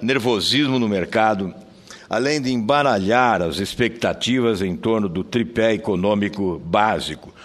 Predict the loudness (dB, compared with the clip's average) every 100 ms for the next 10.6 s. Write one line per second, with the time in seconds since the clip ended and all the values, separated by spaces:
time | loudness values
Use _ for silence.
0 | -18 -10 -4 0 2 2 0 -4 -4 2
1 | 2 2 0 0 -2 -4 -16 -8 -2 0
2 | 0 2 0 0 -4 -4 -10 -20 -20 -20
3 | -20 -6 -2 0 2 0 0 0 0 0
4 | 2 0 0 -2 -4 -4 -8 -4 -4 -2
5 | -2 -2 -4 -6 -4 -2 -2 -6 -18 -20
6 | -12 -4 -2 -2 -2 -4 -4 -6 -12 -20
7 | -20 -20 -20 -20 -20 -20 -20 -20 -12 -2
8 | 0 0 2 4 4 4 2 0 -4 -4
9 | -2 4 4 4 2 0 -2 -4 2 2
10 | 4 0 -4 -6 -10